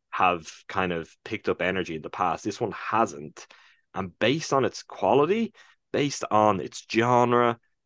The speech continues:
based on its runtime, these all feel like things that are really, really kind of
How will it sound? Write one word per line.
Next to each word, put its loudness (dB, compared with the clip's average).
based 0
on 4
its -6
runtime, 2
these -2
all 4
feel 4
like 2
things -4
that -2
are 2
really, -4
really 4
kind 0
of -4